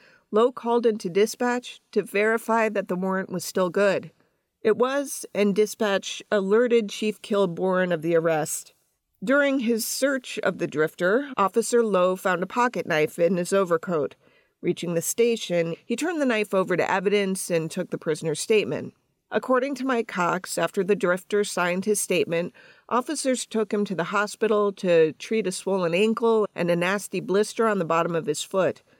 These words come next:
When asked what happened, he told them he had probably walked at least two hundred miles.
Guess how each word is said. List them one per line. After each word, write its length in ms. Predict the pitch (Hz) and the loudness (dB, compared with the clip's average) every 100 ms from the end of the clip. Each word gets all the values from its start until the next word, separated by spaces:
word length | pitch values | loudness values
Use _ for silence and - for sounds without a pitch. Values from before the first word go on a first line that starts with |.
| _ _ _ - | _ _ _ -6
When 160 | 185 | -2
asked 240 | 190 180 180 | 0 -2 -4
what 100 | 170 | -2
happened, 600 | 277 320 208 175 175 202 | -2 -2 0 2 2 0
he 140 | 202 | -4
told 280 | 185 180 165 | -2 -2 0
them 360 | 180 175 175 | 0 0 -2
he 180 | 185 220 | -4 -2
had 120 | 262 | -4
probably 360 | 220 196 185 175 | -4 -4 0 0
walked 420 | 170 175 175 - | 2 2 0 -2
at 100 | 180 | -4
least 360 | 185 254 311 - | 0 0 0 -4
two 140 | 156 | -6
hundred 280 | 160 170 160 | -4 -4 -2
miles. 600 | 180 233 175 123 - - | 0 0 0 -4 -6 -16